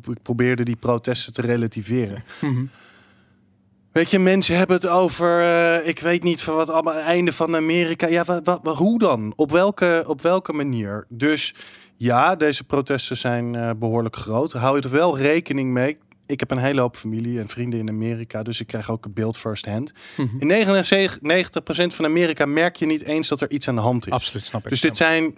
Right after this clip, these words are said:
Speaker 1: protesten in grote steden, in bepaalde downtown, downtown areas.
Speaker 2: Vreemd genoeg democratische gebieden veel.
Speaker 1: Va-, veel democratische gebieden. Dus dat is, dat is punt één. Het tweede punt is, ehm, dit soort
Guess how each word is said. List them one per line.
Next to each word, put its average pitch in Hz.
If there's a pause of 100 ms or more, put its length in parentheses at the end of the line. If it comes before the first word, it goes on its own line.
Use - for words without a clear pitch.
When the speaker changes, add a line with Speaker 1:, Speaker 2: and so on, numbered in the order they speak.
Speaker 1:
protesten 185
in 147
grote 175
steden, 202
in 156
bepaalde 165 (120)
downtown, 139 (200)
downtown 127
areas. 117
Speaker 2:
Vreemd 269
genoeg 143
democratische 143
gebieden 247
veel. -
Speaker 1:
Va-, 175
veel 175
democratische 165
gebieden. 127
Dus 151
dat 190
is, -
dat 185
is -
punt 165
één. 117
Het 147
tweede 240
punt 117
is, 135 (640)
ehm, 151 (1080)
dit 208
soort 175